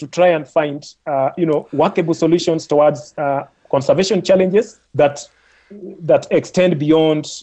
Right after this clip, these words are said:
just ecological aspects and also to include political aspects. And so my current work at Cambridge is focusing on human and elephant conflicts, uh, and in particular looking at how such conflicts are impacting on human well-being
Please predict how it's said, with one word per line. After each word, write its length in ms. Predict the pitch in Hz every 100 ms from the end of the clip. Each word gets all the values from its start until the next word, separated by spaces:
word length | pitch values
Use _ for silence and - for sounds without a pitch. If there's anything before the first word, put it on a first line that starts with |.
| -
just 240 | 147 147 -
ecological 580 | 151 143 170 202 208 156 175
aspects 400 | - 160 143 -
and 140 | 156 143
also 200 | 147 147
to 100 | 143
include 320 | 123 151 135
political 540 | 131 131 156 135 131 135
aspects. 560 | 185 - - - _ _ _ _ _ _ _ _ _ _ _ _ _ -
And 200 | 156 156
so 120 | 202
my 200 | 156 180
current 720 | 190 254 262 247 240 202 - - 131 139
work 400 | 143 165 165 -
at 160 | 131
Cambridge 480 | - 147 151 139 135
is 160 | 139 135
focusing 420 | 165 165 135 139
on 120 | 131
human 400 | - 190 190 180
and 160 | 180 139 180
elephant 400 | 156 160 147 -
conflicts, 560 | 180 196 262 _ - _
uh, 300 | 151 139 139 170
and 140 | 165
in 80 | 165
particular 640 | 160 - 208 180 170 170 -
looking 300 | 147 165 156
at 140 | 143 -
how 220 | 185 196
such 260 | 196 175
conflicts 500 | 180 165 170 156 151 -
are 80 | 143
impacting 480 | 135 160 139 - 135
on 60 |
human 320 | 120 165 160 147
well-being 580 | 143 139 185 131 98